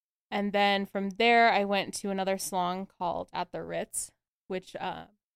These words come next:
I was surrounded by an incredible group of seasoned and just in-,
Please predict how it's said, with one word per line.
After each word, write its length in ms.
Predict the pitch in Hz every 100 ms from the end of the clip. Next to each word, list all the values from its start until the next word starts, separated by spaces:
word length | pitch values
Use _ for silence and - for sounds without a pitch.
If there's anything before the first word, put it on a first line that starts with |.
| _ -
I 80 | 196
was 120 | 196
surrounded 520 | - 196 196 208 196
by 160 | 185 180
an 100 | 180
incredible 720 | 175 - 208 190 185 185 175
group 200 | 180 175 -
of 240 | 165 160 - _ _ _ _ _ -
seasoned 680 | - 214 214 202 190 180 -
and 180 | 175 175
just 260 | 180 -
in-, 280 | 196 185 185